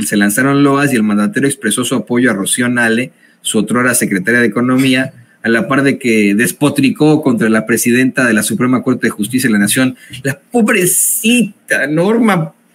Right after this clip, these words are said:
Piña Hernández, a quien defenderán hasta las últimas consecuencias ahí en proceso, ¿no?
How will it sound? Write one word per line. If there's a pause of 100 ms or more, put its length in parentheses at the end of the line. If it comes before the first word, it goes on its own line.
Piña
Hernández,
a
quien
defenderán
hasta
las
últimas
consecuencias
ahí
en
proceso, (100)
¿no?